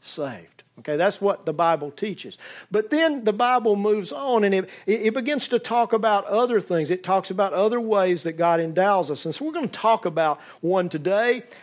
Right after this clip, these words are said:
I, I'm just gonna warn you up front. This is gonna make some of you uncomfortable, and, and that's okay. It's okay to be uncomfortable in church. It's okay to have your theology and your beliefs stretched. It's okay to question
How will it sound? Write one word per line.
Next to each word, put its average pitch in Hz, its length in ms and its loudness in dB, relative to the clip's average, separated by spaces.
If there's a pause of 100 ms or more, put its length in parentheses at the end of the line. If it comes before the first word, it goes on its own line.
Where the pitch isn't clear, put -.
(100)
I, 170 240 0
I'm 202 100 0
just 214 160 -2
gonna 202 160 2
warn 196 380 2
you 202 160 2
up 202 120 -6
front. 240 360 -2
This 180 180 0
is 160 60 -12
gonna 175 160 0
make 185 240 0
some 180 180 -4
of 170 160 0
you 170 100 2
uncomfortable, 196 760 0
and, 151 160 0
and 156 500 -6
that's 175 240 2
okay. 165 540 0
It's 160 180 -6
okay 190 360 2
to 208 60 0
be 180 120 2
uncomfortable 170 600 0
in 147 100 -4
church. 226 420 -2 (240)
It's 196 240 2
okay 220 460 2
to 214 180 -4
have 196 360 0 (200)
your 165 200 -2
theology 185 840 0
and 156 100 -2
your 156 120 -4
beliefs 175 480 0
stretched. 208 760 -2
It's 175 220 -6
okay 196 320 2
to 220 80 -4
question 180 640 -6